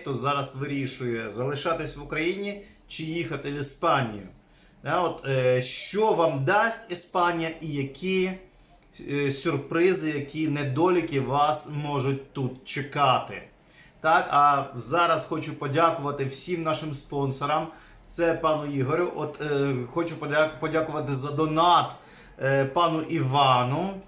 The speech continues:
Дуже дякуємо, Іван Василенко. Дуже дякуємо за твій д-, донат, який впав на PayPal. Це дуже надихає мене. От якраз я сів зараз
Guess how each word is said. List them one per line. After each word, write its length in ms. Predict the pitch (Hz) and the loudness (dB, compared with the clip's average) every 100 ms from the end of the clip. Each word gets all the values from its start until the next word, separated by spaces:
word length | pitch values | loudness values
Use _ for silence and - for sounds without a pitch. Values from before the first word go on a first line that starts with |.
| - - - | -20 -20 -10
Дуже 300 | 123 139 151 | -4 -2 0
дякуємо, 560 | 131 151 - 175 175 175 | 2 2 2 0 2 0
Іван 300 | 160 160 147 | 4 4 2
Василенко. 680 | 143 - 135 139 170 175 170 | -2 -2 0 2 0 0 -2
Дуже 320 | 139 139 143 | 0 -2 0
дякуємо 400 | 143 156 156 143 | 0 0 0 -2
за 80 | 135 | -2
твій 160 | 143 | -4
д-, 220 | 143 147 | -2 -2
донат, 420 | 135 156 156 139 131 | 0 0 2 0 -2
який 460 | 135 135 151 151 135 120 | -2 -2 -2 -6 -8 -12
впав 420 | - 165 143 123 | -6 0 0 0
на 100 | 120 | -2
PayPal. 760 | - 147 123 117 165 185 185 - - - - | 0 2 2 2 2 4 2 -6 -18 -20 -8
Це 160 | 160 | -4
дуже 640 | 139 123 160 185 151 160 127 | -2 0 2 4 4 0 0
надихає 600 | 139 139 139 151 156 147 | 0 0 -2 2 2 2
мене. 360 | 131 139 165 143 | 0 2 2 2
От 160 | 123 | 0
якраз 480 | 135 131 147 143 - | -4 -2 0 0 0
я 140 | 131 | -4
сів 400 | 127 - 175 165 | -4 -6 -2 -2
зараз 580 | 127 135 143 156 147 - | 0 4 4 4 0 -6